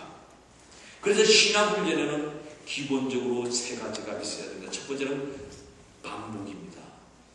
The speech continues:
신앙 훈련은 이해했다고 끝나는 것이 아니라 반복하고 반복하여 습관이 되어야 합니다. 이해하는 것과 그렇게 사는 것은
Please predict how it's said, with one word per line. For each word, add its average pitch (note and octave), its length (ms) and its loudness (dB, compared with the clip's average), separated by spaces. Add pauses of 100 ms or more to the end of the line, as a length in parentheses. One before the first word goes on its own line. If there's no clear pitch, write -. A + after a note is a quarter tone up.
(1300)
신앙 G3+ 560 4
훈련은 - 540 -2 (380)
이해했다고 G3 920 6
끝나는 F#3 340 2
것이 D#3+ 360 -2
아니라 C#3+ 520 -2 (380)
반복하고 G3+ 920 6
반복하여 - 1080 2
습관이 F#3 1000 0
되어야 - 180 -4
합니다. - 420 -12 (1600)
이해하는 E3 840 2
것과 E3 440 -4 (720)
그렇게 E3 460 -2
사는 C3 440 -4
것은 B2+ 220 -6